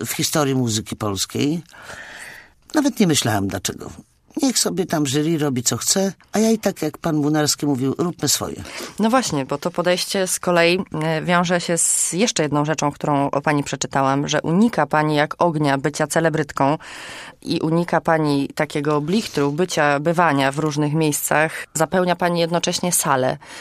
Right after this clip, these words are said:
Speaker 2: nie zdradzając zbyt wiele tajemnic ze swojego życia, robiąc swoje. Jaki jest ten przepis na sukces?
Speaker 1: To się dzieje naturalnie. Bankiety jako takie mnie interesują, ale w bardzo małym gronie. Tam się czuję najbezpieczniej.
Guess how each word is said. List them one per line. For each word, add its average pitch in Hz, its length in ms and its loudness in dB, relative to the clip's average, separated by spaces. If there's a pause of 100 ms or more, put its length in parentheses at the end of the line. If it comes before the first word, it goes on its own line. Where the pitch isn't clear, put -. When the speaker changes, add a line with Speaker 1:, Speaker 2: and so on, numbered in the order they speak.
(220)
Speaker 2:
nie 170 160 4
zdradzając 175 640 4
zbyt 151 340 -2
wiele 165 320 4
tajemnic 170 520 4
ze 160 80 2
swojego 165 400 2
życia, 156 440 2 (320)
robiąc 175 400 2
swoje. 190 420 4
Jaki 202 340 0
jest 151 140 0
ten 147 160 0
przepis 147 380 -4
na 147 120 0
sukces? - 500 -6 (240)
Speaker 1:
To 233 100 0
się 226 140 2
dzieje 214 180 4
naturalnie. 151 560 2
Bankiety 185 460 0
jako 202 180 0
takie 196 340 -2
mnie 180 180 0
interesują, 175 640 0
ale 175 100 0
w 156 60 -4
bardzo 175 300 2
małym 156 300 0
gronie. 123 460 2 (840)
Tam 185 140 -4
się 196 100 2
czuję 175 180 0
najbezpieczniej. 135 920 0